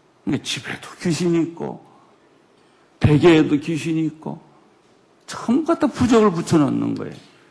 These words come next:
이게 무슨 것을 의미하냐? 우리의 삶 속에 이미 우상이, 귀신이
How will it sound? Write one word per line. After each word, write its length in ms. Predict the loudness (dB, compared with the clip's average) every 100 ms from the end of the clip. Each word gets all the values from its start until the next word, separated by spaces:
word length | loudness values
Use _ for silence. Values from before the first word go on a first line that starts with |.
| _ -4
이게 180 | 0
무슨 680 | 0 0 -2 -4 -4 -8 -14 -20 _ _ _
것을 320 | -8 -6 -4
의미하냐? 680 | -4 -4 -6 -4 -4 -4 -10 -20 -20 _
우리의 360 | -4 0 0 -2
삶 380 | -6 -8 -8
속에 720 | -8 -8 -8 -4 -4 -6 -8 -20 _ _ _ _ _ _ _
이미 540 | -6 -4 -2 -4 -8 -16 _ _
우상이, 840 | -6 -4 -4 -4 -4 -2 -4 -8 -14
귀신이 760 | -10 -8 -6 -4 -4 -4 -8